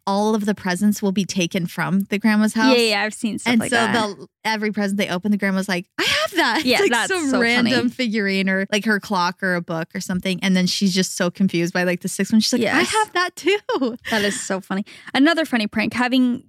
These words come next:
Speaker 2: all the husbands wear the same shirt. Like, we
Speaker 1: Yes.
Speaker 2: talked about that.
Speaker 1: Very funny.
Speaker 2: That's funny. It's not harming anyone. It's not
Speaker 1: Mm-hmm.
Speaker 2: literally, yeah. Thinking that someone just died. That is next level.
Speaker 1: Yeah.
Speaker 2: Okay, moving on to the next one. My husband proposed to me on a small lake,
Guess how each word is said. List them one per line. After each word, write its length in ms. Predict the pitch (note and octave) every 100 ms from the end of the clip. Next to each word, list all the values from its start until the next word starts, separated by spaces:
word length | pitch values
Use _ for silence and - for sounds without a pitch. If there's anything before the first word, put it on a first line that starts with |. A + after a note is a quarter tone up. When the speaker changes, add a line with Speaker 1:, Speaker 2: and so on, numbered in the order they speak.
| _
Speaker 2:
all 160 | - A#3+
the 80 | C4
husbands 320 | B3+ A#3 A#3
wear 140 | A3
the 60 | G#3+
same 180 | - B3
shirt. 340 | - A#3 -
Like, 100 | -
we 80 | A#3+
Speaker 1:
Yes. 100 | A#3+
Speaker 2:
talked 180 | C#4 B3+
about 200 | D4 D4+
that. 140 | E4 - A3
Speaker 1:
Very 160 | G#3
funny. 160 | F#3+ F#3
Speaker 2:
That's 180 | G4+ F#3+
funny. 480 | G#4+ A4+ G4+ C4
It's 240 | D3+ B3 -
not 240 | D#4+ E4
harming 480 | B3+ C#4 D4+ D4+ B3
anyone. 380 | G#3+ G#3+ G#3+ G3+
It's 160 | A3+ C4
not 120 | -
Speaker 1:
Mm-hmm. 60 | C4+
Speaker 2:
literally, 460 | C#4+ C#4+ C#4 B3
yeah. 340 | - A3+ A3 - - _ _
Thinking 300 | C4+ C#4 C#4+
that 180 | B3+ A3
someone 300 | C4 B3 A3+
just 320 | G#3+ - - - _
died. 680 | - A3 A3 F3+ - A3+ A#3 _ -
That 140 | A#3
is 80 | A#3
next 260 | A3+ G#3+ -
level. 320 | B2+ A2+ A3+ _ -
Speaker 1:
Yeah. 260 | F3 - F#3 -
Speaker 2:
Okay, 180 | B3 - A3 -
moving 280 | A#3+ A#3 G3+
on 80 |
to 80 | G#3
the 40 | A3
next 220 | - -
one. 80 | - A#3+
My 180 | - C4
husband 360 | C4 C4 C4+ F4+
proposed 460 | G4+ - A3+ G#3+
to 80 | -
me 100 | A#3
on 140 | A3 A3
a 40 |
small 520 | - - A3 G3+ B3
lake, 280 | A3 G3 -